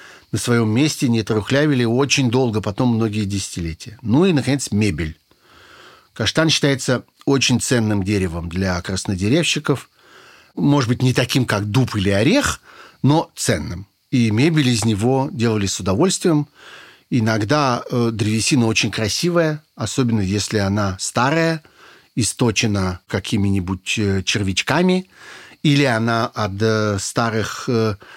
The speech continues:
извилистых деревьев, от верхней части, там, где уже крона с, э, извилистыми ветками. Ну, вот,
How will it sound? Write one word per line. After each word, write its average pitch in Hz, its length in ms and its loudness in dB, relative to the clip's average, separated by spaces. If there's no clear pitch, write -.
извилистых 117 600 2
деревьев, 156 500 2
от 120 160 -2
верхней 113 420 0
части, 147 360 0
там, 107 220 -2
где 98 100 -2
уже 95 240 -2
крона 151 440 0
с, - 260 -6
э, 104 200 0
извилистыми 98 720 -2
ветками. 175 580 2
Ну, 160 380 4
вот, 151 360 0